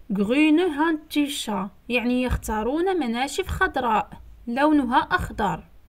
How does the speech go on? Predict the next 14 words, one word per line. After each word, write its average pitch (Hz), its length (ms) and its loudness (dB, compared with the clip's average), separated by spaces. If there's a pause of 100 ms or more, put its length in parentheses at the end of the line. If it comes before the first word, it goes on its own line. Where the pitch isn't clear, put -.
(340)
Und 247 340 0
einen 285 500 6
weißen 254 480 4
Vorhang 247 800 0 (240)
mit 240 320 -2
blauen 233 460 2 (240)
Mustern 240 720 0 (200)
يعني 254 580 0 (200)
وستار 233 760 0 (200)
أبيض. 254 500 4 (280)
Weiß 226 500 2
هو 226 100 -2
اللون 233 320 -2
الأبيض 247 540 2